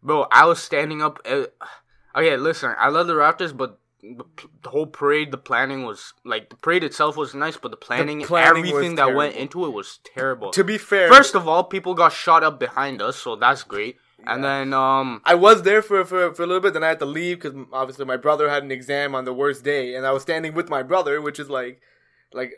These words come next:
Speaker 2: and I'm not gonna, like, stay in this, this crowd alone. I was, I was kinda glad that I left halfway, but, yo, like
Speaker 1: Bro, take in, I was standing up straight for ten hours 'cause there's no, absolutely no space to sit.
Speaker 2: Yeah, no
Speaker 1: People are
Speaker 2: space to
Speaker 1: pushing me from
Speaker 2: breathe, yo.
Speaker 1: behind.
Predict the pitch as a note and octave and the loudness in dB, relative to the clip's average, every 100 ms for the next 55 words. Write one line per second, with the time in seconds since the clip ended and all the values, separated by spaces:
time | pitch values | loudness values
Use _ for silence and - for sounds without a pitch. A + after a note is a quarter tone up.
0 | _ - D3+ E3 F3+ G3 E3 D3+ - F3 | _ -8 -4 0 0 0 -2 -2 -2 -2
1 | E3+ D#3+ - - D3+ - D#3+ D#3+ C#3+ C#3+ | -4 -8 -14 -16 -14 -2 0 2 0 -2
2 | C#3+ C3+ - D#3+ D#3 F#3 F3+ B3 F3 D3 | -6 -8 -6 -4 -2 -2 0 0 0 2
3 | D#3 E3 D3+ C3+ B2+ D3 D#3+ D#3 D#3+ E3 | 2 2 0 0 -2 -4 -6 -6 -6 -8
4 | F#3+ - _ _ _ _ _ C3 C#3+ D#3+ | -10 -16 _ _ _ _ _ -6 0 0
5 | D#3+ _ C#3 C#3 C#3+ B2+ A#2+ B2 E3 G3 | -2 _ -16 -4 -2 -2 -4 -2 4 4
6 | A#2+ - _ D#3+ G3 G3+ G3 G3+ - C#3 | 2 -4 _ -2 0 0 -2 0 8 8
7 | F#3+ G3+ - D#3 E3+ F3+ F3+ E3+ - D3 | 8 2 -4 -8 -6 -6 -8 -12 -10 -10
8 | - - - D3 - C3 B2+ - _ _ | -8 -10 -6 -6 -6 -6 -6 -8 _ _
9 | _ - D#3 D#3 C3+ D#3 - D3 B2 - | _ -8 0 4 4 2 -2 -6 -8 -4
10 | D#3 D3 D3+ C#3 B2+ D#3+ - E3+ E3 D3 | -4 -2 -4 2 8 8 6 -8 -6 -6
11 | C3+ C#3+ C#3+ - C3 - - - A#2 G#2+ | -6 -6 -8 -10 -12 -12 -18 -12 -10 -8
12 | - C#3+ C#3 B2+ C3+ F#3+ F#3 C3+ C3+ F#3+ | -6 -2 0 0 0 4 4 4 2 0
13 | - F3 C3+ E3 D#3+ D3+ C#3+ D#3 C#3 D#3 | 0 -4 0 0 2 2 2 2 0 -8